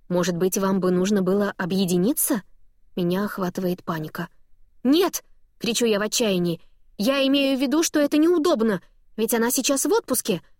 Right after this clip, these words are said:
Я сохраню её визитную карточку и свяжусь с ней позже". "Позже?" — сомнением повторяет Бидди. "Солнышко,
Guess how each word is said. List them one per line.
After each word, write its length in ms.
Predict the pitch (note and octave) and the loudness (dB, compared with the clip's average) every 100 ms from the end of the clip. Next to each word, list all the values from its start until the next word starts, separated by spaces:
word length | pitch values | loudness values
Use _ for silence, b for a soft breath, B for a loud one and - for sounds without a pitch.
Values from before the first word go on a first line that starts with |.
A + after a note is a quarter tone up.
| _ - - | _ -20 -4
Я 160 | A#3+ A3+ | -2 0
сохраню 400 | A#3+ B3 C4 G4 | 0 0 2 2
её 200 | C4+ A3 | 2 2
визитную 400 | G#3+ D4+ C#4 F#3+ | 0 0 0 0
карточку 560 | G3+ G#3 A#3 - A#3+ | -2 -4 -6 -2 0
и 160 | G#3 G#3+ | 0 0
свяжусь 380 | A3 B3+ D#4 G4 | 0 2 2 2
с 40 | |
ней 220 | B3 C4 F4+ | 2 2 2
позже". 440 | A#3 C#4+ C4+ D4+ - - - - _ - - - _ _ | 2 2 2 0 -4 -20 -20 -20 _ -20 -20 -20 _ _
"Позже?" — 720 | - D#3 F3+ B3+ A#3+ A#3 E3+ E3+ _ _ - | -4 -2 0 0 0 0 -2 -6 _ _ -14
сомнением 580 | - F#3 F3+ F3 E3 E3 | -4 -2 0 0 0 -2
повторяет 480 | F#3 - F#3+ F3+ E3+ | -4 -4 -2 0 -2
Бидди. 460 | E3+ E3 D#3 D#3 - - - - - | -2 -4 -4 -6 -8 -20 -20 -20 -12
"Солнышко, 880 | - F3+ F3 D#3+ D#3 D#3+ - - | -4 0 2 2 0 -4 -6 -8